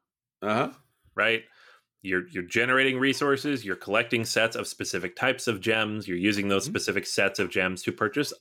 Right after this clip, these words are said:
Speaker 2: other gems, and then eventually the people, or whatever they're called, the nobles at the top, they give you all the points, right? It's simple, it's very, very straightforward.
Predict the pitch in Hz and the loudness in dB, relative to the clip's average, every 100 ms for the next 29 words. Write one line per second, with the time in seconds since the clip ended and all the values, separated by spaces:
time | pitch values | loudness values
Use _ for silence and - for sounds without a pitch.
0 | _ 113 107 101 92 82 80 80 82 - | _ 0 4 4 2 -2 -6 -10 -10 -6
1 | 165 170 143 131 - 120 113 113 _ _ | 0 2 2 0 0 2 2 0 _ _
2 | _ _ _ _ _ _ _ - 98 110 | _ _ _ _ _ _ _ -20 -2 2
3 | 107 101 _ - 127 117 110 104 104 101 | 2 0 _ 0 0 4 4 6 6 4
4 | 101 - 92 101 98 90 90 92 98 87 | 2 0 -2 0 2 2 0 -4 -8 -8
5 | 85 85 - 90 87 85 80 80 85 - | -6 -6 -8 -10 -8 -6 -6 -8 -16 -18
6 | - 95 95 - _ - - _ _ _ | -8 0 0 -2 _ -20 -20 _ _ _
7 | _ - 147 - 151 135 131 123 123 117 | _ -4 -2 2 2 4 4 4 0 -10
8 | 101 107 113 117 113 104 101 - 104 95 | -6 2 4 4 4 4 2 2 -2 -4
9 | - 90 90 87 | -4 -4 -2 -2